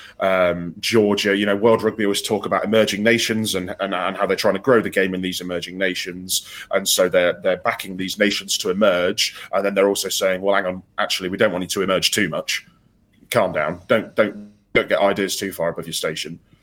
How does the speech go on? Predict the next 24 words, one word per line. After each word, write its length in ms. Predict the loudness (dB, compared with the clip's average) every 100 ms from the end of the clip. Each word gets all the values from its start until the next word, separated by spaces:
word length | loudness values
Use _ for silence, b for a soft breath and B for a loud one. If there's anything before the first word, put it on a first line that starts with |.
| b b
So 580 | -2 2 4 4 2 -2 -8 b b b _ -2
it, 160 | -2 0
it's, 320 | 0 0 0
it's 220 | 0 -2
a 40 | 0
bit, 220 | 0 0
it's 100 | -4
a 60 | 0
bit 140 | 0
hypocritical 680 | 0 -2 -4 -4 -4 -2 -4
for 160 | -6 -2
me. 320 | 0 2 0
It, 240 | -2 -2
it's 160 | -4 -2
a 40 |
bit 180 | -2 -2
contradictory, 880 | -4 -6 -6 -6 -4 -2 0 0 -2
and 520 | 0 2 2 -2 -6 -6
yeah, 220 | 0 2
I 80 | 4
don't 200 | 2 2
like 280 | -2 -2 0
it. 200 | 0 0
And 420 | -2 -2 -4 -8